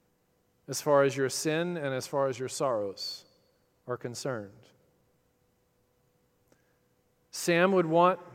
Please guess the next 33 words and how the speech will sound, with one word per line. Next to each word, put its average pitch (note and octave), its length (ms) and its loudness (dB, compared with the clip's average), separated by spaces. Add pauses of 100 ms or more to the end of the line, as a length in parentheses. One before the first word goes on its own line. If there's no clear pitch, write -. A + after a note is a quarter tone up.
(420)
to E3 100 -6
tell G3+ 280 6
you, C#3+ 200 2
just F#3+ 260 2
as F#3 140 -2
much G3+ 200 4
as F3 140 -2
he G#3 80 -2
would F#3 220 2
want F3+ 260 0
you F#3 120 -6
to E3 180 -8
tell F#3 280 4
you, F#3 300 4 (1040)
"Please F#3 380 2
don't D#3+ 340 -2
do D#3+ 160 -2
what D#3 180 0
I C3+ 120 0
did." C3 380 -6 (3000)
He E3+ 120 -2
would D#3 140 4
also D#3+ 680 2 (1500)
want D3+ 260 0
to D3 80 -12
tell D3+ 320 0
you D3 260 -2
that B2+ 240 -2
there C3 180 -4
is B2 120 -6
only D#3+ 320 -4
one C#3 320 -4
sin A#2+ 440 -10